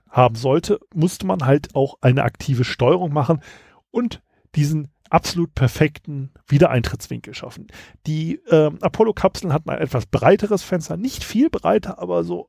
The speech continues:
ein oder zwei Grad auf weite Distanzen sind ja schon echt große Distanzfenster. Danach hatte man halt erstmal das Problem, man hätte noch eine vernünftige Rakete entwickeln müssen, die dieses riesengroße Gerät in den,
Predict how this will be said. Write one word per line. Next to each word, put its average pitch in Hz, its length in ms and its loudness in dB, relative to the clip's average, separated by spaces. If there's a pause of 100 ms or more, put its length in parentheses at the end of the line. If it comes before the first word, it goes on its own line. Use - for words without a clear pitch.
ein 214 220 2
oder 185 160 -6
zwei 151 320 0
Grad 147 480 0 (400)
auf 214 260 2
weite 151 260 4
Distanzen 143 540 -2
sind 123 280 -2
ja 151 100 0
schon 131 260 -8
echt - 220 -4
große 131 460 -4 (100)
Distanzfenster. 147 880 -4 (960)
Danach 190 580 2
hatte 185 200 4
man 180 280 2
halt 147 240 4
erstmal 139 320 0
das 139 140 -10
Problem, 143 340 -2
man 147 140 -6
hätte 143 280 2
noch 139 200 -4
eine 127 420 -4 (180)
vernünftige 165 640 0
Rakete - 380 0
entwickeln 170 400 2
müssen, 151 240 -6 (400)
die 214 240 4 (140)
dieses 147 420 2 (140)
riesengroße 139 840 0
Gerät 110 640 2
in 196 280 4 (200)
den, 135 440 0